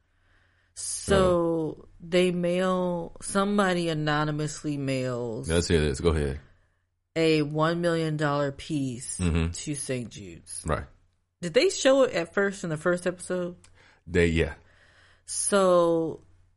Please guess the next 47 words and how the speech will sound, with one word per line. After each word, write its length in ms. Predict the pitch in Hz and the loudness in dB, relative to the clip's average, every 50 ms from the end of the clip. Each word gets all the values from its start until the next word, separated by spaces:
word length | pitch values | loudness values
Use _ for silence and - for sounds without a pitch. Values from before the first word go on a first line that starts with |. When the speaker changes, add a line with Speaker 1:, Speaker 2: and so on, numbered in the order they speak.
| _ _ _ _ - | _ _ _ _ -16
Speaker 1:
they're 320 | 160 160 180 185 190 196 190 | -6 -2 2 4 4 4 4
like, 380 | 180 170 160 156 156 139 - - - _ _ - - - _ - | 4 4 4 4 2 0 -4 -10 -20 _ _ -20 -20 -20 _ -4
they 140 | 156 170 170 | -2 -2 0
do 140 | 156 170 151 | 0 0 -2
this 140 | 147 143 | -2 -2
whole 180 | - - 180 160 | 0 0 0 0
press 240 | 165 175 175 165 165 | 0 -2 -4 -4 -4
conference 400 | - 180 165 165 160 - 160 165 | -6 -6 -4 -4 -4 -6 -8 -8
and 100 | 160 151 | -6 -4
everything. 340 | 151 151 156 156 156 151 151 | -4 -2 -2 -2 -2 -2 -2
We're 100 | 156 156 | -2 -2
like, 220 | 143 127 131 117 | -2 -2 -2 -4
Speaker 2:
Mm-hmm. 200 | 85 76 71 147 | -4 -4 -4 -2
Speaker 1:
"We 120 | 151 165 165 | 0 0 2
don't 300 | 165 156 151 143 131 143 | 2 2 2 0 -2 -2
know 440 | 151 151 156 156 156 156 156 156 143 143 | 0 0 0 0 0 0 -2 -4 -6 -8
who 100 | 147 147 | -10 -6
mailed 260 | 147 151 151 147 139 | -4 -2 -2 -2 -2
this 220 | 151 147 147 - | -4 -6 -6 -4
in. 380 | 156 156 156 156 151 147 143 131 | -4 -2 0 0 -2 -2 -4 -6
God 280 | - 123 127 131 131 - | -6 -4 -2 -2 -2 -2
bless 320 | 143 147 147 147 - - | 0 0 0 0 -2 -6
you, 120 | 143 151 | -8 -8
whoever 320 | 147 143 143 139 135 131 139 | -6 -4 -4 -4 -4 -4 -8
did." 600 | 139 - 147 147 143 143 147 143 143 143 139 95 | -8 -6 -4 -4 -2 -2 -2 -2 -2 -2 0 0
Speaker 2:
Yeah. 200 | 87 76 64 69 73 - - - _ _ _ _ _ _ _ _ _ | 0 0 0 -2 -6 -12 -18 -20 _ _ _ _ _ _ _ _ _
Speaker 1:
Uh, 380 | - 135 135 135 131 123 117 85 - | -4 -2 0 0 0 0 0 -2 -4
of 100 | 156 - | -8 -6
course. 540 | - 190 180 175 175 175 165 - - - - _ _ _ - - - _ _ _ _ _ _ _ _ - - | 0 2 4 4 4 4 2 -2 -8 -10 -14 _ _ _ -20 -20 -20 _ _ _ _ _ _ _ _ -8 -4
Okay, 360 | 156 196 202 - 240 202 190 | -2 -2 2 4 4 4 4
so 460 | - - 196 175 170 160 - - - - | 4 4 6 6 6 4 2 0 -4 -4
McDonald's 640 | - 190 196 185 180 180 185 208 247 240 214 170 160 | 0 2 2 2 4 4 4 4 4 2 0 0 2
wasn't 280 | 175 185 175 175 151 139 | 2 2 2 0 -2 -4
sure 220 | - - 196 190 | -2 0 2 2
about 180 | 175 160 147 135 | 4 2 0 0
this 120 | 143 - | -2 -6
process, 560 | - - 196 190 208 202 - 147 117 123 - | -2 0 2 2 2 0 -2 -2 -2 -2 -2
so 120 | - 160 147 | -2 -2 0
they 120 | 151 156 | 0 0
found 300 | 156 - 165 151 156 156 | 0 0 0 0 0 2
a 40 | 151 | 0
way 100 | 151 147 | 0 0
to 80 | 139 | 0
give 180 | 139 147 143 135 | -2 -2 -4 -4
them 160 | 135 127 123 | -4 -4 -4
money, 280 | 131 185 226 180 123 110 | -2 -2 -2 -2 -2 -4
right? 280 | 113 127 156 208 208 | -6 -6 -6 -6 -8